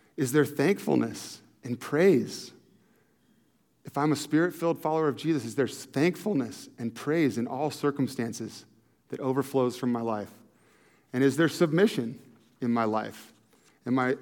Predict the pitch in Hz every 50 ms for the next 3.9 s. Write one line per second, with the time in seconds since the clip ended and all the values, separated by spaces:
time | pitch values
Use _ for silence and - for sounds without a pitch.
0 | - - 123 123 120 123 107 - - - - 123 127 139 147 160 175 175 156 139
1 | - 139 143 135 139 135 - 135 117 - - 127 107 117 123 139 135 135 - 123
2 | 117 123 123 123 101 110 - - - 120 117 113 113 - 117 113 113 104 117 113
3 | 110 110 - 101 - - 113 98 110 110 117 - - - 107 101 101